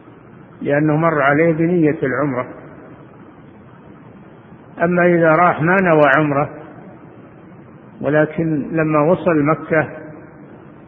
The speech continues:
نوى أنه يعتمر، هذا يخرج إلى التنعيم ويحرم من التنعيم، لأن، لأنه ما نوى إلا من مكة.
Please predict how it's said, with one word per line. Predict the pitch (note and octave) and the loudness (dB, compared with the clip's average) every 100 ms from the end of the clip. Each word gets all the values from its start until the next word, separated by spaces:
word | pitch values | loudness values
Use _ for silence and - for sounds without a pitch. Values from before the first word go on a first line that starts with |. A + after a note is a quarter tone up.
| - A3+ | -14 -4
نوى | F#3+ E3+ D3+ D3 | 0 4 4 2
أنه | D#3+ D3 C#3 | 0 0 -2
يعتمر، | C#3 C3 F#3+ A3 - - - | -4 -4 -2 -2 -4 -12 -12
هذا | G#3+ G#3+ D3+ | -6 0 2
يخرج | F#3 F3+ F3 | 2 0 0
إلى | F#3 F#3 | 0 0
التنعيم | - G3 B2+ C3 C#3 - - - - - - - - - - | 0 -2 0 -2 -4 -8 -18 -20 -20 -20 -20 -20 -20 -20 -6
ويحرم | A3 G3 D#3 D#3+ | -4 0 0 2
من | D3+ C#3 | 0 0
التنعيم، | - D3 C3+ A#2+ A2 A#2 | -2 -2 -2 -2 -4 -4
لأن، | C3 D#3+ D#3+ D3 - - - - - - - | -2 0 0 -2 -6 -16 -20 -20 -20 -16 -8
لأنه | E3 E3+ D3 | -4 -2 0
ما | D#3 E3 | 2 2
نوى | D#3 D#3+ G3 G3+ | 2 2 2 0
إلا | F3 F3+ | 0 0
من | G3+ F#3+ | 2 2
مكة. | F3+ - | 0 -4